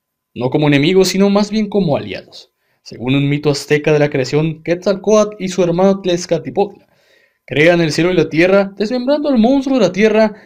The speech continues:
Tlaxtecutli, que quiere decir Señor de la Tierra. Se dice que Tlaxtecutli se combinaba con otro monstruo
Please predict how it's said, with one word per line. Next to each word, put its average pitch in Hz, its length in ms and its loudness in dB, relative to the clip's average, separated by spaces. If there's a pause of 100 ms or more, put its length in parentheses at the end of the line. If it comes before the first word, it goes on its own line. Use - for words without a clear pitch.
(160)
Tlaxtecutli, 160 920 -6 (540)
que - 120 -18
quiere 139 160 0
decir 202 600 0
Señor 269 340 2
de 143 60 0
la - 120 -10
Tierra. - 400 -14 (400)
Se - 140 -10
dice 147 380 -2
que 151 120 0
Tlaxtecutli 135 920 -6 (160)
se 269 140 -4
combinaba 294 440 2
con 226 140 2
otro 247 180 0
monstruo - 640 -2